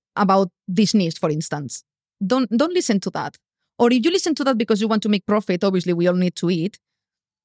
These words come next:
Make sure you always do something creatively that you like, because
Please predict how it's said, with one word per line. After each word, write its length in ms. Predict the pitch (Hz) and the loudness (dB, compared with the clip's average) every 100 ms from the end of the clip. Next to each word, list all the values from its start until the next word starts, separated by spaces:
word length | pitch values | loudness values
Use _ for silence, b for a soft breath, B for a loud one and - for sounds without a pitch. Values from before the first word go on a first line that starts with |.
| _ - 180 - _ | _ -10 -10 -12 _
Make 320 | 202 220 254 - | 2 4 2 2
sure 220 | 269 247 | 2 2
you 140 | 226 - | 2 2
always 280 | 220 226 208 | 2 2 2
do 80 | 214 | 2
something 260 | 214 208 | 2 0
creatively 600 | 185 185 190 175 165 170 | 0 0 0 -2 -2 -4
that 200 | 165 180 160 | -2 -2 -2
you 160 | 175 175 | -2 0
like, 380 | 156 269 - _ _ _ _ _ _ - | 0 -4 -8 _ _ _ _ _ _ -4
because 360 | 202 208 196 | -2 2 0